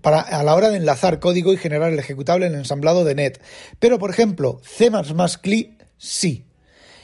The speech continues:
Y ocurre que el ensamblado de C más más cli es mucho más óptimo que el ensamblado de C Sharp. Con lo cual, aunque el código de C más más cli tarda mucho más a arrancar,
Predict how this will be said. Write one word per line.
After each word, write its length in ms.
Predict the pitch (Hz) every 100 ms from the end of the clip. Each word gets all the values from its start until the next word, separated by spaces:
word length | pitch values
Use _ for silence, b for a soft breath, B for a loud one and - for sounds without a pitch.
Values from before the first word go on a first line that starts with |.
| b
Y 160 | 240 240
ocurre 460 | 185 262 190 131
que 160 | 127 147
el 260 | 143 139 -
ensamblado 580 | 156 147 156 190 220 156
de 80 | 127
C 140 | 196
más 140 | 220
más 240 | 208 208 -
cli 360 | - 240 240 B B B
es 220 | 185 147
mucho 400 | 160 269 294 214
más 180 | 185 196
óptimo 480 | 185 226 208 254 277 b b
que 100 | 190
el 80 | 180
ensamblado 460 | 160 160 160 202
de 100 | 180
C 160 | 151 180
Sharp. 360 | - 113 120 - B B B
Con 120 | 220
lo 140 | 220
cual, 340 | 226 226 151 -
aunque 360 | - 156 147 156
el 340 | 143 135 123 _
código 280 | 202 220 226
de 60 | 208
C 100 | 208
más 160 | 202
más 160 | 196 175
cli 340 | 214 202 - _ -
tarda 300 | 220 180 147
mucho 300 | 196 226 208
más 220 | 208 196
a 100 | 170
arrancar, 500 | 151 147 143 196 226